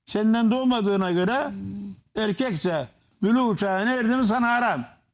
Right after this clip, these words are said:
Speaker 1: Kadınsa bülü uçağına erdi mi senin beyine haram. Evet, buyur.
Speaker 2: Peki, sorularla devam edeceğiz. Peki, sorularla devam edelim. Ay,
Speaker 1: Devam
Speaker 2: hiç,
Speaker 1: edelim, hadi
Speaker 2: hiç
Speaker 1: bakayım.
Speaker 2: soru soramadık hocam, hiç.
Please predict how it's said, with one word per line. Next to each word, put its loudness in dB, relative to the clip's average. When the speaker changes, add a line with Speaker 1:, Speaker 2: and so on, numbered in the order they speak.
Speaker 1:
Kadınsa 2
bülü 4
uçağına 0
erdi 2
mi 2
senin 0
beyine 2
haram. 0
Evet, -2
buyur. 0
Speaker 2:
Peki, 0
sorularla 0
devam 2
edeceğiz. 0
Peki, 0
sorularla 2
devam 2
edelim. 2
Ay, 2
Speaker 1:
Devam 2
Speaker 2:
hiç, 2
Speaker 1:
edelim, 2
hadi 0
Speaker 2:
hiç 0
Speaker 1:
bakayım. 0
Speaker 2:
soru 2
soramadık 0
hocam, 2
hiç. 2